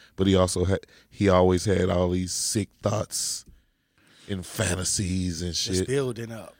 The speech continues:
Speaker 2: <laughs>
Speaker 1: Yeah, and he wasn't able to act on them for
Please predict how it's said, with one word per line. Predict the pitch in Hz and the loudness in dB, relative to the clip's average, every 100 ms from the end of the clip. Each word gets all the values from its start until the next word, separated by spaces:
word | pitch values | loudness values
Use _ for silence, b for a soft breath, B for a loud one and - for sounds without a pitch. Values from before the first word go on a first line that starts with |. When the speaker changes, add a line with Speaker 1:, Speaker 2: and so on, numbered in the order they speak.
| 113 | -20
Speaker 2:
<laughs> | - | -4
Speaker 1:
Yeah, | 104 107 95 87 82 82 - | 2 2 2 0 -2 -6 -4
and | 85 | -4
he | 82 | -2
wasn't | 87 90 85 90 | 0 0 0 0
able | 92 87 | 2 2
to | 85 90 | 0 -2
act | 95 - | -6 -6
on | 87 85 | -8 -8
them | 85 | -10
for | - 87 82 82 | -10 -6 -6 -6